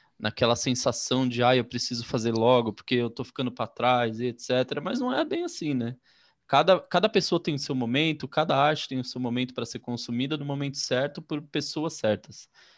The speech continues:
Então, não tem, pra mim, na arte não tem certo e nem errado, sabe?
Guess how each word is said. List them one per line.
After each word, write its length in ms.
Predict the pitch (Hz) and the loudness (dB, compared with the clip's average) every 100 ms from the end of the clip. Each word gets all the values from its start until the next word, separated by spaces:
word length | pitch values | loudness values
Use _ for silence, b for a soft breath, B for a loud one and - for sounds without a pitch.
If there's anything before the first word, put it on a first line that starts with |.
| b 113 | b -8
Então, 360 | 110 127 143 | 0 4 4
não 160 | 151 151 | 2 2
tem, 580 | 151 151 147 139 123 113 | 2 4 4 4 2 2
pra 160 | 131 127 | 2 4
mim, 160 | 139 | 2
na 160 | 170 143 | 2 2
arte 280 | 131 143 - | 2 2 -2
não 120 | 143 | -4
tem 180 | 147 127 | -2 -2
certo 400 | - 131 135 143 | 0 2 2 -2
e 20 | |
nem 120 | 143 | -6
errado, 360 | 147 117 104 104 | -4 -2 -2 -4
sabe? 260 | - 113 | -10 -10